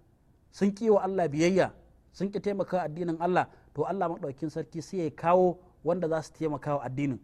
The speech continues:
Su kuma waɗannan mutanen Allah ya gusar da su. Allah yake cewa, "Inna hadhihi tazkira." Wannan surar da muka karanta,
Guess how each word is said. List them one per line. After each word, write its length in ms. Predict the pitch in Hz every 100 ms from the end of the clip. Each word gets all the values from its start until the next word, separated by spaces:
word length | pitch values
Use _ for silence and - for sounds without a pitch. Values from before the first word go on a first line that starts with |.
| -
Su 140 | - 185
kuma 240 | 190 208
waɗannan 260 | 226 190 190
mutanen 400 | 185 185 180 190 147 - _ -
Allah 280 | 180 180 160
ya 80 | 147 -
gusar 280 | 131 180 196
da 100 | 160
su. 160 | 151 123 - _ _ _ _ _ _ _ _ _ _ _ _ _ _ _ _ _ - - _ - -
Allah 200 | 165 160
yake 240 | 160 160
cewa, 380 | 147 160 151 156 - _ _ _ _ _ _
"Inna 240 | 160 170
hadhihi 480 | 147 160 151 139 139
tazkira." 460 | 135 131 - 135 107 - _ _ _ _ _ _ _
Wannan 260 | 156 185 165
surar 320 | - 160 151 131
da 80 | 131
muka 220 | 151 139
karanta, 400 | 147 135 117